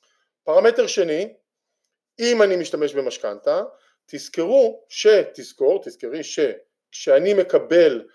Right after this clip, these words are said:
שכר דירה, השכר דירה, חלק מההוצאות זה תשלומי משכנתה, שכוללים בתוכם ריבית וקרן, אוקיי? זה אומר שכל שנה אני מצמצם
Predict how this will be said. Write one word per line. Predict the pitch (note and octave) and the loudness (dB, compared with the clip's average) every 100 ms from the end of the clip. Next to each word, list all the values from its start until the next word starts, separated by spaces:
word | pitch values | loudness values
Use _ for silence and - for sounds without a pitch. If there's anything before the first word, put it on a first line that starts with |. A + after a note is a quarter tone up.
| _ _ _ | _ _ _
שכר | - - D#3 | -14 0 2
דירה, | D3+ B2 G2+ G#2 D#3 - _ _ | 2 0 -2 -2 -4 -10 _ _
השכר | B2 - F#3+ G3 | -14 2 4 4
דירה, | E3+ F#3+ | 4 4
חלק | - F#3 F3 | 4 2 2
מההוצאות | E3+ D#3 D#3+ E3 D#3 | -2 0 2 4 2
זה | C#3+ C#3 A2 _ - | 0 0 -2 _ -20
תשלומי | C#3 D#3 D3 D#3+ C#3+ A2+ | -16 -12 -4 -2 -2 -6
משכנתה, | A#2+ - - G#2+ G#2+ - - | -10 -10 -8 -10 -4 -2 -2
שכוללים | - F#3 - - A3 G#3+ G#3+ G#3+ A3+ A3 | -6 -14 -12 2 4 6 4 4 0 0
בתוכם | G#3 F#3 - E3+ C#3+ A#2+ _ _ _ B2+ | -2 -2 -2 0 -2 -8 _ _ _ -12
ריבית | B2 D3+ B2 F#3 D3+ - - | -8 -8 -6 -6 -8 -12 -20
וקרן, | A2 A#2 - A2+ G2+ G#2 E3 C#4 _ _ _ _ | -14 -14 -8 -2 -2 -2 -6 -8 _ _ _ _
אוקיי? | A2+ - C#3 A3 - - _ | -12 0 4 4 0 -20 _
זה | D#3 | 0
אומר | A3+ C4+ | 4 4
שכל | - - - B3+ C4 | 2 -4 2 8 8
שנה | C4 - E3+ D3 C#3 F#3+ D4 C#4 _ _ _ | 6 0 -6 -4 -4 -4 -6 -12 _ _ _
אני | D3 G3 C4 | -8 -6 -4
מצמצם | G#3+ G#3 D#3+ - A3+ | -4 -6 -12 -4 -4